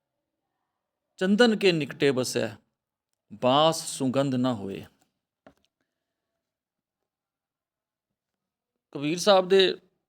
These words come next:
ਜੋ ਇਹ ਸ਼ਲੋਕ ਨੇ ਔਰ ਜਿਤਨੇ ਵੀ ਹੋਰ ਭਗਤਾਂ ਦੀ ਬਾਣੀ ਇਹਦੇ ਵਿੱਚ ਦਰਜ ਹੈ ਜਾਂ ਹੋਰ ਗੁਰੂ ਸਾਹਿਬਾਂ ਦੀ ਬਾਣੀ ਗੁਰੂ ਗ੍ਰੰਥ ਸਾਹਿਬ ਦੇ ਵਿੱਚ ਸਾਨੂੰ ਮਿਲਦੀ ਹੈ,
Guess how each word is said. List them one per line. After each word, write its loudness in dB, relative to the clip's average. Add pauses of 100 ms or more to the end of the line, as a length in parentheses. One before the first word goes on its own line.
ਜੋ -2
ਇਹ 0
ਸ਼ਲੋਕ -2
ਨੇ -2 (2250)
ਔਰ -4 (560)
ਜਿਤਨੇ -2
ਵੀ 4
ਹੋਰ 2 (1000)
ਭਗਤਾਂ -4
ਦੀ -4
ਬਾਣੀ -4 (480)
ਇਹਦੇ -6
ਵਿੱਚ -8
ਦਰਜ -4
ਹੈ -2
ਜਾਂ -4
ਹੋਰ -6
ਗੁਰੂ -8
ਸਾਹਿਬਾਂ -6
ਦੀ -4
ਬਾਣੀ -10 (920)
ਗੁਰੂ -10
ਗ੍ਰੰਥ -2
ਸਾਹਿਬ 0
ਦੇ -6
ਵਿੱਚ -10 (760)
ਸਾਨੂੰ -8
ਮਿਲਦੀ -8
ਹੈ, -16